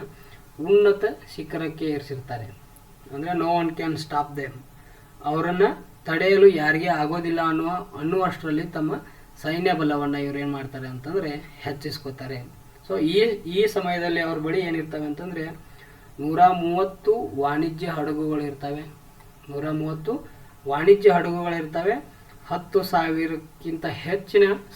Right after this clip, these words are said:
ಸೈನ್ಯ ಬಲಪಡೆ ಏನಿರುತ್ತೆ ಅಂದ್ರೆ ಅವ್ರ ಕಡೆ ಇರುತ್ತೆ. ಹತ್ತು ಸಾವಿರ ಸೈನಿಕರಂತಂದ್ರೆ ತುಂಬಾ ದೊಡ್ಡ ಸಾಮ್ರಾಜ್ಯವನ್ನ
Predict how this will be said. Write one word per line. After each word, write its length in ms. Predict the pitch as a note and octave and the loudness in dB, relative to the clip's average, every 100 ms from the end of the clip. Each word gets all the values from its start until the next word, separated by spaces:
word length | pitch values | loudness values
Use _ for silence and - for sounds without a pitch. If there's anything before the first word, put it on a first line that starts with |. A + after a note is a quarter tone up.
| - | -8
ಸೈನ್ಯ 320 | D#3 E3 F3 | -4 -2 -2
ಬಲಪಡೆ 460 | D#3 D3+ D3+ D3+ D3 | -2 -2 -4 -6 -4
ಏನಿರುತ್ತೆ 720 | C#3 B2+ C3+ D3 D3 C3+ C3+ | -4 -6 -6 -6 -6 -8 -8
ಅಂದ್ರೆ 420 | C3+ D#3+ G3+ D3 - - - - | -8 -2 -2 -2 -12 -20 -20 -12
ಅವ್ರ 180 | C#3+ D#3 | -6 -4
ಕಡೆ 220 | - D3 | -4 -6
ಇರುತ್ತೆ. 340 | C3 A#2 G#2 A2 - - - - - - - - - - - - | -6 -10 -12 -16 -18 -20 -20 -20 -20 -20 -20 -20 -20 -20 -20 -10
ಹತ್ತು 200 | D#3 D#3 | -10 -8
ಸಾವಿರ 400 | - E3+ F3 F#3+ - - - - | -2 0 0 -4 -6 -20 -20 -6
ಸೈನಿಕರಂತಂದ್ರೆ 840 | E3 G3+ G3+ F#3 D#3 D#3 F#3+ F3 | 4 8 8 6 -2 -2 -2 -2
ತುಂಬಾ 320 | C#3+ D3 D#3+ | -4 -4 -2
ದೊಡ್ಡ 260 | D3+ C#3+ D3 - - - - - | -4 -6 -6 -10 -12 -20 -20 -10
ಸಾಮ್ರಾಜ್ಯವನ್ನ 720 | D3 D#3 F3 F#3 F3 D#3 C#3+ | -4 0 4 4 2 -2 -2